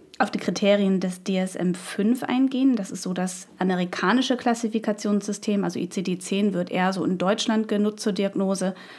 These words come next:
ähm, D S M fünf eher so in Amerika.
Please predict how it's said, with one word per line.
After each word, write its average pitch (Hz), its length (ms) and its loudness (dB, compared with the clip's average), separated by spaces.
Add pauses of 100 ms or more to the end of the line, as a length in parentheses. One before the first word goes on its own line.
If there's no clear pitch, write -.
(180)
ähm, 180 380 0 (220)
D 190 80 0
S 180 120 -2
M 165 180 -2
fünf 196 460 -2
eher 180 200 2
so 180 200 0
in 175 160 2
Amerika. 196 640 0